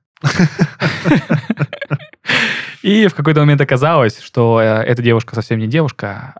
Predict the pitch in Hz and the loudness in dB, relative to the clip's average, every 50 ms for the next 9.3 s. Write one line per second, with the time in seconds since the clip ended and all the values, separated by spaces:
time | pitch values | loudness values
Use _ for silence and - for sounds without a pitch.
0 | _ - 120 104 107 107 98 - - 165 160 147 - 98 - - - - - _ | _ -6 -6 -4 -4 -6 -6 -4 -2 -2 -2 -2 -2 -6 -10 -14 -18 -20 -20 _
1 | - - 120 110 104 104 101 101 101 104 - - - 170 202 196 202 202 - - | -14 -8 -6 -6 -4 -4 -4 -4 -6 -8 -6 -2 0 0 0 0 -2 -4 -6 -2
2 | 131 151 185 226 226 214 220 220 220 214 240 220 214 208 - 220 196 - 240 254 | -2 0 0 0 -2 -4 -4 -4 -6 -8 -6 -6 -6 -6 -6 -6 -4 -2 -2 -2
3 | 254 220 147 - - _ _ _ _ _ _ _ _ _ - 123 113 113 113 113 | 0 -2 -2 -4 -6 _ _ _ _ _ _ _ _ _ -8 -6 -4 -4 -4 -4
4 | 113 - 131 - 175 175 175 226 240 220 - _ _ - - 110 95 95 95 - | -6 -8 -6 -4 -4 -4 -2 -4 -6 -6 -8 _ _ -6 -4 -4 -2 -2 -6 -10
5 | - _ _ _ _ - - - - - - - - _ - - 120 113 110 107 | -12 _ _ _ _ -20 -20 -20 -20 -20 -20 -20 -16 _ 0 2 4 4 4 4
6 | 104 104 101 104 110 123 - 135 - 175 208 214 160 143 143 135 123 104 98 90 | 4 2 2 0 -2 -4 -4 -4 -4 -2 -2 0 2 2 2 4 2 0 0 -4
7 | 92 - 98 110 120 - - 143 117 104 104 104 98 107 127 147 156 - - 165 | -6 -10 -10 -10 -6 0 0 2 2 2 0 -2 -2 0 0 0 -2 -2 -6 -10
8 | - - 170 165 175 208 226 - _ _ _ _ _ _ _ - 139 127 123 - | -6 -4 -4 -4 -2 -4 -6 -8 _ _ _ _ _ _ _ -2 -2 -2 0 0
9 | 175 185 170 180 175 | -2 -2 -2 -8 -10